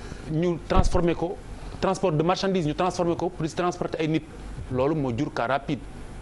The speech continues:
un peu, si, si, si li si ëpp. Wala am na car bi yoon dañ koy transformé. Am na ay njaga-njaga dañ koy transformé. Xëy na ay jamono la woon, léegi yéen bi ngeen ñëwee, c'était pour defaraat parc bi, mobiliser loolu lépp.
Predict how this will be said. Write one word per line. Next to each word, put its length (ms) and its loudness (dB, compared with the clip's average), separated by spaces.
un 120 0
peu, 200 0
si, 320 -2
si, 200 -4
si 160 -2
li 80 2
si 100 -2
ëpp. 220 0
Wala 160 6
am 60 4
na 60 4
car 140 4
bi 80 4
yoon 120 2
dañ 220 0
koy 100 2
transformé. 560 2
Am 140 4
na 80 6
ay 120 4
njaga-njaga 360 4
dañ 120 2
koy 120 0
transformé. 600 0
Xëy 160 6
na 140 6
ay 160 4
jamono 220 6
la 80 6
woon, 140 6
léegi 200 6
yéen 100 4
bi 80 4
ngeen 160 6
ñëwee, 220 6
c'était 240 0
pour 260 0
defaraat 300 4
parc 320 0
bi, 100 -6
mobiliser 320 6
loolu 180 6
lépp. 180 4